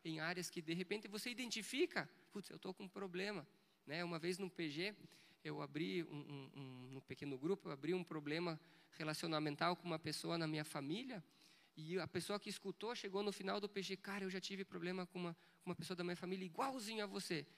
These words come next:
Eu fiz assim, assim, assim, e hoje nós nos damos super bem." E eu fui lá, receita de bolo, fiz assim, assim, assim, e, cara, melhorou,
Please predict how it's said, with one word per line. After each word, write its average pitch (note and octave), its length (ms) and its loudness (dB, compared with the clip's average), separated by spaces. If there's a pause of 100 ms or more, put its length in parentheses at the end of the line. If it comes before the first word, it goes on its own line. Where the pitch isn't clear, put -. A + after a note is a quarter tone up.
(140)
Eu D3+ 80 -8
fiz D#3 180 -4
assim, B3 340 -4
assim, G#3+ 320 -4
assim, B3+ 400 -2 (320)
e D#3+ 120 -2
hoje A#3 320 0
nós F#3 240 -2
nos G3+ 100 -8
damos A3+ 300 -4
super C#4+ 400 -2
bem." E3 240 4 (680)
E D#3 120 2
eu E3 100 4
fui E3+ 240 4
lá, G3+ 340 2 (100)
receita F#3 440 2
de D#3 140 4
bolo, A3+ 400 2
fiz F#3+ 260 -4
assim, A#3 400 -4
assim, A3 320 -6
assim, B3+ 380 -6 (880)
e, F3+ 100 -4 (140)
cara, G#3 360 0 (220)
melhorou, D#3 500 2